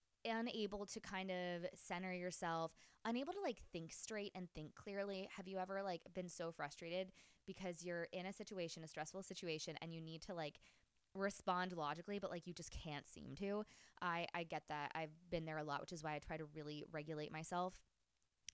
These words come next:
before I deal with stressful situations or conversations. So that way I'm responding, not reacting, because it's just, it's really hard to do anything but react when you're in that activated, escalated state. Uh,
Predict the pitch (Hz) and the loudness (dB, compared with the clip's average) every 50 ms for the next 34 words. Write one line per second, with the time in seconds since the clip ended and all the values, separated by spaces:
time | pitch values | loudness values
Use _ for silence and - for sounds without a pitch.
0 | - 202 185 - - 180 175 170 170 170 156 - 151 147 147 175 208 - - - | 2 2 2 4 4 4 4 4 4 2 0 -2 -4 -2 0 0 -2 -2 -2 0
1 | 214 214 - - 220 226 220 - 208 - 208 208 208 - 220 214 226 226 - - | 0 0 0 -2 -4 -4 -4 -4 -6 -4 -2 -2 -2 -2 -2 -2 -4 -4 -2 -2
2 | 196 202 214 208 214 208 208 - 208 208 208 - - - - - - - - 196 | -2 -2 -2 -2 -2 0 0 0 0 -2 -4 -6 -8 -12 -14 -14 -14 0 4 6
3 | 190 - 190 185 175 175 170 170 160 156 - - - - 147 143 151 160 170 185 | 6 8 8 6 6 4 4 2 0 0 -2 0 2 2 2 2 2 0 0 0
4 | 190 202 208 - 185 170 156 151 156 143 131 135 - - 208 214 220 220 202 165 | 0 0 -2 -2 -2 -2 0 2 2 0 0 -2 -2 -4 -2 -2 0 0 0 0
5 | - 180 156 151 147 - - - - - - - - - 185 - - 208 185 - | 0 0 0 0 -2 -4 -6 -6 -10 -16 -20 -20 -10 -4 0 2 2 2 2 0
6 | - - - - 214 - - 196 220 247 233 226 190 - - 208 190 175 165 160 | -2 -2 0 0 0 0 -2 0 0 2 4 4 2 2 4 4 6 6 6 2
7 | 160 - - - 185 160 160 160 160 156 160 156 151 160 156 147 143 - 139 - | 2 0 0 2 2 0 0 0 0 0 0 -2 -2 -2 -2 -2 -2 -2 -2 -2
8 | - 147 131 131 - - - - - _ _ _ _ - 185 185 180 180 180 - | -4 -6 -4 -4 -4 -4 -6 -8 -14 _ _ _ _ -4 -2 -2 0 -2 -2 -2
9 | - 175 175 170 165 - - 143 - - - 156 160 151 143 147 147 139 - - | -2 -2 -2 -2 -2 0 -2 -2 -2 -4 -4 -4 -2 -2 -2 -2 -4 -4 -4 -4
10 | - 151 - - - 156 156 - - 147 156 - - 170 151 175 247 - - _ | -4 -6 -6 -6 -6 -6 -6 -6 -6 -8 -8 -6 -4 -4 -2 -2 -2 -4 -8 _
11 | _ _ _ _ _ - - - _ _ _ _ _ _ _ - - - _ - | _ _ _ _ _ -20 -20 -20 _ _ _ _ _ _ _ -12 -12 -12 _ -2
12 | 208 208 190 180 | 2 4 4 4